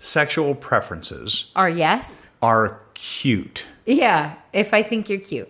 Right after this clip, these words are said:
Speaker 1: And hot.
Speaker 2: Uh-huh.
Speaker 1: And don't be a douchebag.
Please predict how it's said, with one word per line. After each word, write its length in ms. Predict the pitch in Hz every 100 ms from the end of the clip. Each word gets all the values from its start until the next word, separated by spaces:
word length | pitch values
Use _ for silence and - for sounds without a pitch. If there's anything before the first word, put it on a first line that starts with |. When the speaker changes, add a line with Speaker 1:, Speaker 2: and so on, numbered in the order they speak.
| _
Speaker 1:
And 200 | 117 110
hot. 680 | 101 - - 90 - - -
Speaker 2:
Uh-huh. 380 | 220 214 247 - - _ _ _ _ -
Speaker 1:
And 440 | 117 107 104 -
don't 260 | - 120 98
be 120 | 104
a 60 | 95
douchebag. 680 | 82 98 87 - 69 -